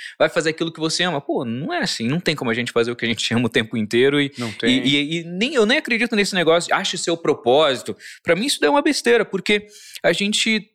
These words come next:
Speaker 1: talvez tenha várias pequenas metas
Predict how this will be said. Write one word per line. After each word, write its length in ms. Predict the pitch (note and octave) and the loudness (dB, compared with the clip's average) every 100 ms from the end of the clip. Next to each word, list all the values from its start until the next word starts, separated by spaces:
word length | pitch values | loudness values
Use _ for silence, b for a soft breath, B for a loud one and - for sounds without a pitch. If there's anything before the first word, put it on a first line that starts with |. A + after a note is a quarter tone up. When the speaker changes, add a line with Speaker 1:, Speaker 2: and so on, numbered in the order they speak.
| - | 0
Speaker 1:
talvez 320 | G3 G#3 A3 | 2 4 2
tenha 240 | A#3 A3+ G#3 | 2 2 4
várias 520 | A#3 C#4+ C4 - - _ | 2 2 0 -4 -8 _
pequenas 480 | A3 G#3+ D#4 D4+ G#3 | -2 0 2 2 0
metas 720 | D#3+ F3+ A#3 - A#2 - - | 0 0 0 0 -2 0 -6